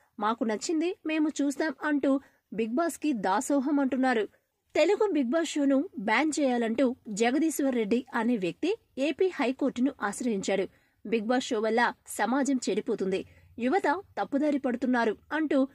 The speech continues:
ఆయన తన పిటిషన్లో ఆవేదనను వ్యక్తం చేయడం జరిగింది. ఆ పిటిషన్ను విచారణకు కోర్టు స్వీకరించింది. ఈ పిటిషన్కు కౌంటర్ దాఖలు చేయాలంటూ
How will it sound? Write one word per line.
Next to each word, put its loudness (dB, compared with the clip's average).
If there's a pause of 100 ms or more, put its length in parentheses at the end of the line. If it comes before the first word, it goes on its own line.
(220)
ఆయన 0
తన 0
పిటిషన్లో 0 (220)
ఆవేదనను 0
వ్యక్తం 0
చేయడం 0
జరిగింది. 0 (400)
ఆ -2
పిటిషన్ను 0 (360)
విచారణకు 0 (220)
కోర్టు 0
స్వీకరించింది. 0 (640)
ఈ 4
పిటిషన్కు 2 (240)
కౌంటర్ 2
దాఖలు 0
చేయాలంటూ 2